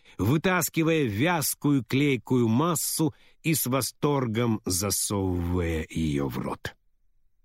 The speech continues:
Охотник, глядя на них, покачал головой. Он подошёл к Угноту. "Странно, что ты не слинял".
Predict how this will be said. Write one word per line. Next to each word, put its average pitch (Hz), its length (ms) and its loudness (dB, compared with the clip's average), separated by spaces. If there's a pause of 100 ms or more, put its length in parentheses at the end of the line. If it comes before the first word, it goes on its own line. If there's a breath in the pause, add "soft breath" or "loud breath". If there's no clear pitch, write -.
(260)
Охотник, 123 800 -4 (300)
глядя 90 420 -2
на 82 120 -2
них, 98 260 -2
покачал 82 560 -4
головой. 76 640 -6 (440)
Он 95 180 0
подошёл 95 520 -2
к - 80 -8
Угноту. 92 600 -2 (760)
"Странно, 107 540 0
что - 180 -4
ты 98 140 0
не 95 100 2
слинял". 95 560 -2